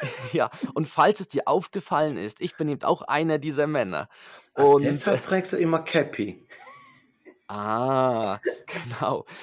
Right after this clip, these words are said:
Speaker 1: Und Männern wie uns wird ihm jetzt geholfen. Und zwar mit neunzehn Kliniken in allen großen Städten der Schweiz ist Hair and Skin Schweizer Marktführer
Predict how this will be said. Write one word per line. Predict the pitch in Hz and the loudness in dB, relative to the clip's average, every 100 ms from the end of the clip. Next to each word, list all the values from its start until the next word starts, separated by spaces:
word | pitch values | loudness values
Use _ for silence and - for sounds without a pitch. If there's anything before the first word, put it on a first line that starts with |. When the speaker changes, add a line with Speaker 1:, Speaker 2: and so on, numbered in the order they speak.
| - - | -18 0
Speaker 1:
Und | - 151 | 2 2
Männern | 139 165 226 175 | 2 4 4 4
wie | 170 | 4
uns | 175 214 - | 4 2 2
wird | 180 - | 0 2
ihm | 147 | 0
jetzt | 143 - | 0 0
geholfen. | 131 147 180 208 135 104 - _ _ | -2 4 4 2 -4 -8 -10 _ _
Und | - 131 | -12 -8
zwar | - 143 | 4 6
mit | 143 143 - | 6 2 -2
neunzehn | 131 143 220 - 202 170 | 0 2 2 0 -2 -2
Kliniken | - 175 208 196 196 - | -4 -2 -2 -2 -4 -6
in | - 131 | -8 -2
allen | - 165 208 | 0 2 0
großen | 160 170 - 165 | 0 -2 -2 -6
Städten | - 156 - 156 | -2 -2 -2 -4
der | 127 | -4
Schweiz | - 117 147 - - | 2 2 2 0 -10
ist | 131 - - | -12 -10 -2
Hair | 156 170 | 0 0
and | 123 127 | -2 -8
Skin | - 143 170 190 | -6 -2 0 -2
Schweizer | - - 131 - 143 | -6 -2 -2 0 0
Marktführer | 131 160 - - 180 175 165 165 | 4 2 2 -8 -2 4 6 4